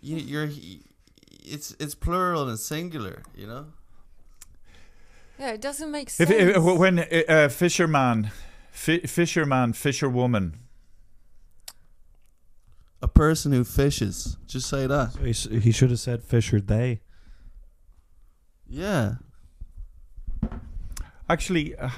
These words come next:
Speaker 3: how ca-, how can you take the, the stress out of it? Can't we just say, is there a way of saying it that I am a person who fishes? I am a y-, human,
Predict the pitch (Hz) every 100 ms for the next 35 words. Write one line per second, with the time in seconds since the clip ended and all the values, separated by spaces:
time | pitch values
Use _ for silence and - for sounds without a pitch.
0 | - 160 214 226 - 170 233 - 190 160
1 | - 147 147 - 104 107 98 92 - 104
2 | 92 - 117 101 90 107 117 127 - 90
3 | 80 82 71 - - - - - 143 151
4 | 143 139 127 131 117 117 127 117 123 120
5 | 143 165 135 - 123 113 95 - - 98
6 | 107 110 104 - 110 - 107 95 85 107
7 | - - 65 - - - _ - 117 110
8 | 104 98 92 107 - 117 113 90 82